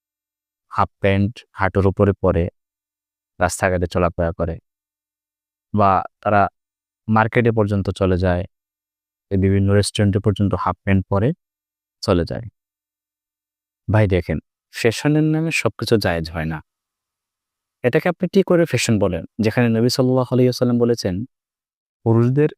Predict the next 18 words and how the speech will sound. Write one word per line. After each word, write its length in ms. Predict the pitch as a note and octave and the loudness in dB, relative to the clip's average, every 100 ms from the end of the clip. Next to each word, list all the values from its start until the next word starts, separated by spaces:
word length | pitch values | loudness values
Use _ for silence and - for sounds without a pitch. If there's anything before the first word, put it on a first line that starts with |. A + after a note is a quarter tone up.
| _ - | _ -6
সতর 340 | - A#2 C3 - | -4 -2 -4 -2
হচ্ছে 340 | C3+ - - D#3 - _ A#2 G#2 | -6 -4 -2 -4 -4 _ 0 0
নাভি 260 | G#2 A#2 - | 0 -2 -4
থেকে 240 | C3 D3+ D#3+ - _ _ _ _ - | -2 -2 -2 -6 _ _ _ _ -6
হাঁটুর 340 | A2 - G#2 G2 | -4 2 2 2
নিচ 120 | F#2 - | 0 -2
পর্যন্ত। 380 | F#2 E2 D#2 - C2 - _ _ _ _ _ _ _ _ _ _ - | -2 0 -4 -4 -10 -12 _ _ _ _ _ _ _ _ _ _ -10
শরীরের 520 | - C3+ C3+ D3 D#3+ | -2 0 2 4 2
অঙ্গ 200 | D#3+ E3 E3 | 2 0 2
দেখিয়ে 320 | C3+ - D3 | 2 0 -4
কি 100 | C#3 | 0
আমরা 280 | D3+ C#3+ C#3+ C#3+ _ - | 0 0 -2 -6 _ -10
সম্মান 300 | A#2+ A#2 A#2+ | -2 2 2
অর্জন 260 | C3+ C3+ D3 | 0 2 0
করছি, 340 | C#3 B2+ - C#3 A2 _ _ _ _ _ _ _ _ _ | 0 -4 0 0 0 _ _ _ _ _ _ _ _ _
নাকি 220 | A#2 A#2 B2+ | -4 0 2
নিজেদের 420 | A#2+ B2 A#2+ A#2+ - | 4 4 2 0 0
সম্মান 320 | A2+ A2+ A#2 | 2 2 2